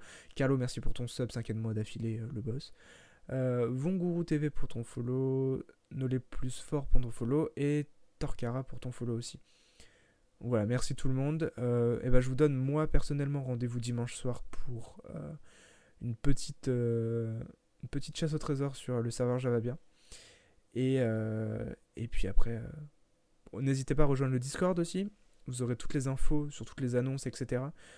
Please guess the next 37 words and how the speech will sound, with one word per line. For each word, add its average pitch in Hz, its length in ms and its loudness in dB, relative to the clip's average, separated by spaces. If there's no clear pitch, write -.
Donc, 120 120 -8
point 143 160 0
d'exclamation 123 500 -4
Discord 139 420 -4
dans 117 120 -6
le 113 120 -8
chat. - 300 -12
Euh, 117 320 2
n'hésitez 117 360 -2
pas - 180 6
à 123 40 4
nous 120 120 -2
sui-, - 260 -8
à 117 100 -4
suivre, 123 440 -4
euh, 117 140 2
la 117 120 2
signature 120 420 -4
sur - 180 -8
Twitter, 139 400 -2
sur 123 140 -6
TikTok. - 560 -6
Euh, 110 480 -2
et 117 80 -8
puis - 160 -4
voilà. 120 240 -2
Est-ce - 140 -12
que - 80 -8
j'ai 127 140 -6
oublié 123 180 -4
quelque 123 160 -8
chose 131 220 -6
en 117 80 -6
termes 113 180 -4
de 113 80 -2
réseaux 113 240 -4
sociaux ? 120 440 -10